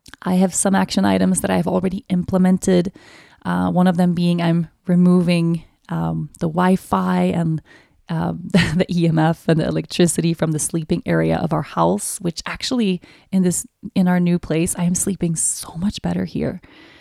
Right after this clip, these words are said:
than I have. Uh, little things, okay? Write down your action items. I'm not gonna go in. Let's not have an E M F discussion right now on the pod, but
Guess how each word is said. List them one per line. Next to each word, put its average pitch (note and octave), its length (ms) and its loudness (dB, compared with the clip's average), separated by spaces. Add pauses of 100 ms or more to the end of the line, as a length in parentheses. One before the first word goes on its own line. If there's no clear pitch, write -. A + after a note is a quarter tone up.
(500)
than F3+ 140 2
I F#3 60 6
have. D#3+ 420 0 (1160)
Uh, D#3+ 240 0 (120)
little D#4+ 240 2
things, D#3 400 -2
okay? G#3+ 260 0
Write A3+ 220 2
down A#3 160 4
your A3+ 100 4
action F3 300 0
items. E3+ 280 2
I'm F#3+ 120 0
not F3+ 140 -2
gonna F#3 180 -4
go E3 240 0
in. E3 200 0 (520)
Let's A3 240 2
not G3 100 4
have E3+ 160 4
an E3+ 160 2
E E3+ 100 4
M D#3+ 140 4
F E3 140 -2
discussion - 500 -4
right - 220 -2
now - 100 0
on - 120 -2
the - 60 -2
pod, - 300 -4
but - 160 -4